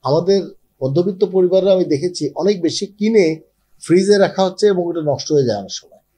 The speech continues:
দুই দিন পরে খেতে পাচ্ছে না, ওগুলো পড়ে যাচ্ছে। তার মানে আমরা ফুড ওয়েস্টও হচ্ছে একটা অংশ। So যদি পিস মিল বেসিসে সে কিনে, তার যতটুক দরকার ততটুক কিনে ফেললো এবং রিজনেবল প্রাইসে, তাহলে সে অ্যাক্সেস পাচ্ছে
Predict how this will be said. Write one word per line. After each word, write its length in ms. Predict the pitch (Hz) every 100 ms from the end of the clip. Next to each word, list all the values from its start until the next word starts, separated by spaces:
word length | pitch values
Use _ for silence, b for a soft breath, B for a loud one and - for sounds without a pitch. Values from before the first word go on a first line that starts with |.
| _
দুই 120 | 147 185
দিন 120 | 185
পরে 180 | 190 175
খেতে 260 | 165 175
পাচ্ছে 300 | 160 131 -
না, 80 | 160
ওগুলো 180 | 147 135 - _ -
পড়ে 160 | 139
যাচ্ছে। 300 | 104 90 - - _ _ _ 160
তার 120 | 180
মানে 120 | 226
আমরা 180 | 208 202
ফুড 340 | - 226 165
ওয়েস্টও 420 | 165 175 - 160
হচ্ছে 180 | 143 -
একটা 200 | - -
অংশ। 260 | - - - _ _ _ _ _ - -
So 180 | 190 143
যদি 180 | 185
পিস 360 | 220 233 233 220
মিল 220 | 254 254
বেসিসে 420 | 208 196 202 247
সে 180 | 220 214
কিনে, 280 | 208 190 185
তার 220 | 165 143
যতটুক 340 | 139 139 214 170
দরকার 460 | 139 110 107 120 -
ততটুক 340 | 151 - 185 -
কিনে 200 | 185 170
ফেললো 420 | 143 110 135 - _ _ -
এবং 240 | 165 175
রিজনেবল 420 | 156 156 202 196 190
প্রাইসে, 320 | 156 123 135
তাহলে 240 | - 165 175
সে 160 | - -
অ্যাক্সেস 500 | 156 156 220 214 -
পাচ্ছে 420 | 156 - 113 90